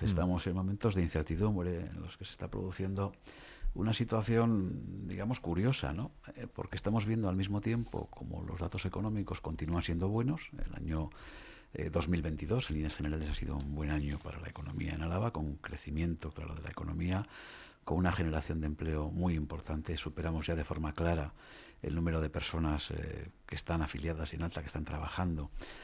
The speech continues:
Speaker 2: eh, respecto a las que había trabajando antes de, de comenzar la pandemia.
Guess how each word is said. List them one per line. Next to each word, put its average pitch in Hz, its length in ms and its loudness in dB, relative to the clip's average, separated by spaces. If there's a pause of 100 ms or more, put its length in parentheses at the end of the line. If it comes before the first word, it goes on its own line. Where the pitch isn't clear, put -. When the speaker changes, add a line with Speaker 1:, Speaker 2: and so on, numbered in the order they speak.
(280)
Speaker 2:
eh, 78 180 -2
respecto 85 480 -2
a - 20 -2
las 78 160 -4
que 73 140 -4
había 76 520 0 (440)
trabajando 85 500 -2
antes 85 320 0
de, 80 180 -10
de 80 200 -10
comenzar 76 340 -10
la 78 80 -6
pandemia. 90 500 0